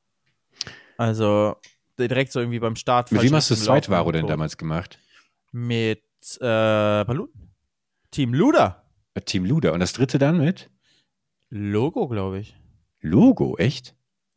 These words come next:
Speaker 1: Glaube ja, oder? War das nicht das, wo ich dann direkt gestorben
Speaker 2: Ja,
Speaker 1: bin?
Speaker 2: okay, okay.
Speaker 1: Varo drei. Den, aber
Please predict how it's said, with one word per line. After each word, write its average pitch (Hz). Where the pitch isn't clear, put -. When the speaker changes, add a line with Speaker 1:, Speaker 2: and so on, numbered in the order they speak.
Speaker 1:
Glaube 113
ja, 330
oder? 170
War 127
das 165
nicht 165
das, 175
wo -
ich 170
dann 185
direkt -
gestorben -
Speaker 2:
Ja, 165
Speaker 1:
bin? 277
Speaker 2:
okay, 87
okay. 151
Speaker 1:
Varo 156
drei. 151
Den, 135
aber 143